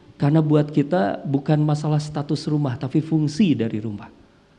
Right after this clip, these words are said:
Betapa fungsi dari rumah itu sudah mencukupi status, wah,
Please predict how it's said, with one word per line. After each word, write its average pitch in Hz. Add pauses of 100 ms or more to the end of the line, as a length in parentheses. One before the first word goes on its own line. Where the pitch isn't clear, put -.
(1120)
Betapa 123
fungsi 123
dari 120
rumah 120
itu 123
sudah 131
mencukupi 113
status, -
wah, -